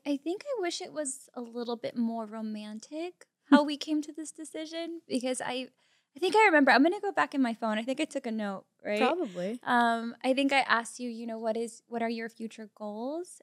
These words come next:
Speaker 1: and what, you know, what do you want in the next two, five, ten years?" And then you said you wanted kids. You did say you wanted to be married. And I was like,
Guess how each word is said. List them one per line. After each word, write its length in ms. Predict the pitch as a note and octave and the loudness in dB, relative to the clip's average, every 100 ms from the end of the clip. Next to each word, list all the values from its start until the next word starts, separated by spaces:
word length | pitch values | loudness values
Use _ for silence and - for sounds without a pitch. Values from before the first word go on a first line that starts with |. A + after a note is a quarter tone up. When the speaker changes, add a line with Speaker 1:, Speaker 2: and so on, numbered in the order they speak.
| _ | _
Speaker 1:
and 360 | A#3 A#3 A3+ A3 | -4 -2 -2 -4
what, 160 | A#3+ - _ _ _ - | -8 -10 _ _ _ -8
you 140 | A#3+ | -4
know, 120 | A3+ | -4
what 180 | G#3+ A#3 | -4 -4
do 100 | A#3+ | -4
you 160 | A#3 A#3 | -8 -4
want 260 | G#3+ G#3+ | -4 -4
in 100 | - | -6
the 80 | G#3+ | -8
next 440 | G#3+ G3+ - - _ _ _ _ _ _ - | -8 -10 -14 -20 _ _ _ _ _ _ -4
two, 180 | A#3 | -4
five, 320 | G#3+ G#3 - G#3+ | -2 0 -2 -4
ten 240 | - - | -16 -14
years?" 320 | - - - _ _ _ _ - | -14 -16 -20 _ _ _ _ 0
And 140 | B3+ B3 | 4 6
then 180 | B3 | 6
you 220 | B3 A#3+ A#3+ | 2 0 -6
said 540 | - A#3+ A3+ A3 G#3+ _ | -4 -2 -2 -4 -10 _
you 120 | A#3+ A3+ | -10 -4
wanted 300 | A3+ A3+ A#3 | -2 -2 -4
kids. 460 | A#3 G#3+ G#3+ A3 _ - | -6 -4 -6 -10 _ -10
You 140 | A#3+ | -6
did 180 | A3+ G#3+ | -6 -8
say 120 | A3+ | -10
you 180 | A3+ A3 | -10 -10
wanted 320 | G#3 G#3 G#3+ | -10 -12 -12
to 80 | A3 | -8
be 140 | A3+ | -4
married. 500 | A3+ G#3 G#3 G#3+ A3+ - _ _ _ _ - | -4 -4 -6 -8 -12 -16 _ _ _ _ -2
And 580 | A#3 A3+ A3 A3 A3+ - _ _ - | -2 0 -4 -4 -4 -6 _ _ -18
I 80 | A#3+ | -12
was 160 | A#3+ A#3 | -12 -10
like, 240 | A3 | -12